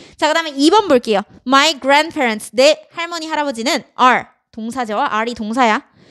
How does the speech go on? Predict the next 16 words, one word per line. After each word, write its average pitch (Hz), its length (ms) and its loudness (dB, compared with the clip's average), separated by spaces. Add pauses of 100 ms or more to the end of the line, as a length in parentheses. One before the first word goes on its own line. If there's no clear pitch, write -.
(280)
그다음에 277 560 -2
얘들아 233 180 -8
잘 247 240 -10
봐봐. 220 320 -10 (300)
건강합니다. 277 600 -6
건강한, 285 640 -6
뭐 247 120 -8
고르면 330 240 -6
됩니까? 247 400 -8 (460)
healthy. 220 400 -4 (340)
됐죠? - 300 -4 (480)
자, 294 100 -4
그다음에 320 220 0
삼 440 160 -8
번 494 140 -2
볼게요. 240 280 0